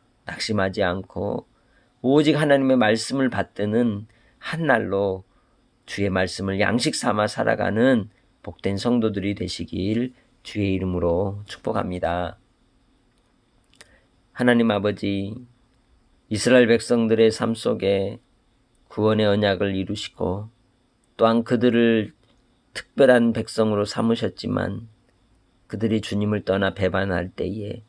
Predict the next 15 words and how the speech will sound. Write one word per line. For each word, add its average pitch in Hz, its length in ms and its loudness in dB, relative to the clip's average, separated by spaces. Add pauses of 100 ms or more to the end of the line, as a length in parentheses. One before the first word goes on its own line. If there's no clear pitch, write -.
(560)
주께서 123 420 2
나라들을 120 580 4
세우시고, 107 920 -2 (540)
또한 123 460 4
그 143 120 0
나라들을 127 580 4
통하여 113 340 2
심판의 127 640 0
역사를 110 380 0
이루시고, 101 760 -4 (640)
또한 101 260 2
그 123 100 0
나라조차도 123 1200 2
주님이 104 320 -2
심판하심을 104 1080 -4